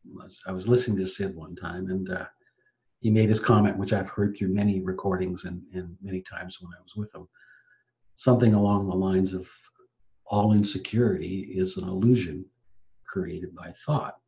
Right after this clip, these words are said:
Now, the first time I heard that, I got excited, but I knew I was only hearing it in my head. But even that, it, it stirred a level of curiosity, because I remember thinking, first time I heard that,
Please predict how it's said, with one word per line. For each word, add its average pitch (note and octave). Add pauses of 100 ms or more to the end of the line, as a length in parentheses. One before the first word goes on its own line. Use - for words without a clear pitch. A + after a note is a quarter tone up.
(580)
Now, F#3+
the F#3+
first A#3+
time F#3+
I D3
heard E3
that, A2+
I G2+
got D3
excited, B2+
but G2+
I G2
knew C3
I E3+
was B2
only B2+
hearing A2
it F#2+
in F2+
my -
head. - (1400)
But B2+
even A3
that, C#3+ (640)
it, G2+
it -
stirred D#3
a C#3
level B2
of G#2
curiosity, A2+
because F#2+
I -
remember B2
thinking, C#3 (340)
first -
time F#2
I -
heard B2+
that, -